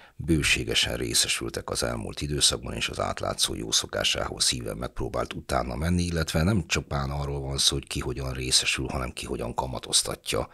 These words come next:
azokat a forrásokat, amelyekhez hozzájut, vagy hozzájutott korábban.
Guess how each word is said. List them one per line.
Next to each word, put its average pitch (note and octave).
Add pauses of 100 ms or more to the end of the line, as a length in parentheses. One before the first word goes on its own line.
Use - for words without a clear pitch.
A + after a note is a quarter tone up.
(580)
azokat C#2+
a -
forrásokat, -
amelyekhez A#1+
hozzájut, C2+
vagy -
hozzájutott A#1+
korábban. B1